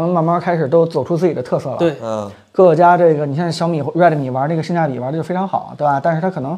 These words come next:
Speaker 3: 啊，小米有性价比？
Speaker 1: 啊，不是，
Speaker 2: 红米，
Speaker 1: 红米，红米。
Speaker 2: Redmi，Redmi。
Speaker 3: 啊，啊，
Speaker 1: 但是它可能就在这个，
Speaker 3: 啊，
Speaker 1: 对吧？拍照啊，或者说这个、这个起码品质感啊，
Speaker 3: 没有无线充电。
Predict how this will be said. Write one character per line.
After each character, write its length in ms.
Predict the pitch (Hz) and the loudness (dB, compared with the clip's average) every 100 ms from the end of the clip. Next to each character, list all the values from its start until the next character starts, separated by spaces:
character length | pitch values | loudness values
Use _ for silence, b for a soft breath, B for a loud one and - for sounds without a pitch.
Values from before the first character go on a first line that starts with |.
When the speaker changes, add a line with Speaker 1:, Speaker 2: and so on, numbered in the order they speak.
| 175 | -10
Speaker 3:
啊， 100 | 190 | -14
小 160 | - 139 | -6 -4
米 120 | 170 | -4
有 120 | 123 | -6
性 120 | - 180 | -8 -16
价 80 | 269 | -16
比？ 100 | - _ _ | -20 _ _
Speaker 1:
啊， 120 | 156 | -4
不 140 | 151 | 2
是， 0 | |
Speaker 2:
红 100 | 190 | 2
米， 80 | 269 | 2
Speaker 1:
红 180 | - 170 | 0 2
米， 60 | 254 | 4
红 100 | 170 | 4
米。 0 | |
Speaker 2:
Redmi，Redmi。 360 | 160 107 185 - | 0 -2 2 4
Speaker 3:
啊， 60 | 151 139 | 4 2
啊， 60 | 135 | 4
Speaker 1:
但 140 | 247 | 6
是 60 | 269 | 6
它 80 | 226 | 2
可 80 | |
能 120 | 190 220 | 0 0
就 220 | 277 226 | 4 4
在 240 | 214 208 | 6 6
这 180 | 196 202 | 6 4
个， 280 | 180 165 151 | 6 6 6
Speaker 3:
啊， 60 | 147 | 4
Speaker 1:
对 100 | 160 | 4
吧？ 160 | 147 | 4
拍 240 | 143 175 175 | 4 0 4
照 200 | 185 165 | 6 8
啊， 420 | 143 139 131 131 | 8 8 6 4
或 160 | 147 | 0
者 80 | 139 | -4
说 200 | 143 143 143 - | -2 -4 -6 -10
这 180 | 160 143 | -6 -4
个、 60 | |
这 140 | 143 151 | -4 -4
个 100 | 147 | -4
起 220 | - 151 | -6 -6
码 340 | 147 139 135 | -4 -2 -2
品 100 | 139 | -2
质 80 | 185 | 2
感 20 | |
啊， 60 | 233 | 4
Speaker 3:
没 0 | |
有 0 | |
无 120 | - | 4
线 140 | 240 - | 2 0
充 160 | 208 | 0
电。 220 | 233 - | 0 0